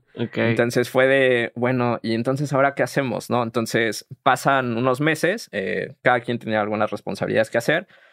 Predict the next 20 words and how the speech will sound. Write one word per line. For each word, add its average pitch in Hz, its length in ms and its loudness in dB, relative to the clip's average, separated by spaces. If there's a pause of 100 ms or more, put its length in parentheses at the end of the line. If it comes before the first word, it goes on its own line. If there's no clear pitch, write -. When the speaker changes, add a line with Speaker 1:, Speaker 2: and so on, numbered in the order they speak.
(180)
Speaker 2:
y - 60 -14
fue 113 160 4
de, 113 320 2
"Pues - 160 -6
ahora 123 180 4
es 131 100 -2
cuando", 113 380 0
¿no? 117 260 -2 (160)
Y - 120 -10
ya 98 120 2
fue - 240 -4
que 90 460 -4 (120)
nos 98 200 -8
separamos, 165 720 2
eh, 92 400 -2
empezamos 110 560 -4
a, - 300 0 (560)
a 117 120 2
intentar, 139 680 2
eh, 131 240 4